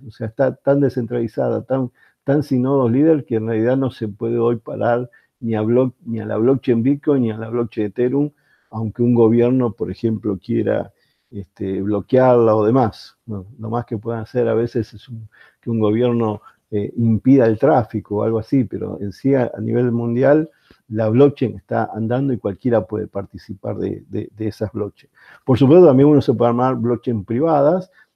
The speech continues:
y las blockchain que están, eh, en general, tienen el código de los nodos en, en código abierto,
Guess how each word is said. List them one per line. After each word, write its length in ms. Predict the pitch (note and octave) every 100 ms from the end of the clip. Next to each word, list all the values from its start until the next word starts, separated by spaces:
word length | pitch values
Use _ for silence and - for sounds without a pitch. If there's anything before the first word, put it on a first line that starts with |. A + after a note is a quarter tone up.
| _ _
y 160 | A#2+ A2
las 300 | G#2+ G2+ A2
blockchain 420 | C3+ D3+ D3 B2
que 80 | A2+
están, 540 | - C3+ C3+ B2+ C#3+ _ -
eh, 240 | G#2+ G#2
en 80 | G#2+
general, 640 | - A#2+ C#3+ D#3 D#3 F3 - _ _ -
tienen 340 | B2+ C3 B2
el 120 | A2
código 360 | D3 C#3+ C3+ B2
de 80 | B2+
los 140 | B2+
nodos 380 | C3 E3 D#3+ A#2
en, 200 | G2 -
en 180 | G2+ G2+
código 320 | B2 B2 A#2+
abierto, 580 | A#2 C3+ A#2+ G2 - F#2+